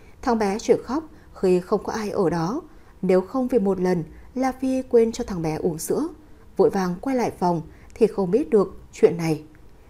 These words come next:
Tiểu Hải lúc đó còn nhỏ, nằm một mình trong lùi, cất tiếng khóc nức nở. Chỉ khi La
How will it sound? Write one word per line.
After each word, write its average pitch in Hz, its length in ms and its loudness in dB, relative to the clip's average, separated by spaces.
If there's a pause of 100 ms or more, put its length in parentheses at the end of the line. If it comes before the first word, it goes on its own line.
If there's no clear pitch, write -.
Tiểu 247 140 4
Hải 226 240 -2
lúc 220 160 0
đó 208 340 0 (220)
còn 180 200 -2
nhỏ, 185 340 0 (260)
nằm 233 180 4
một 233 120 4
mình 226 260 2
trong 220 200 -4
lùi, 190 260 2 (360)
cất 208 220 2
tiếng 185 140 2
khóc 254 220 -8
nức 247 160 -2
nở. 214 240 4 (420)
Chỉ - 160 4
khi 196 280 2
La 233 180 2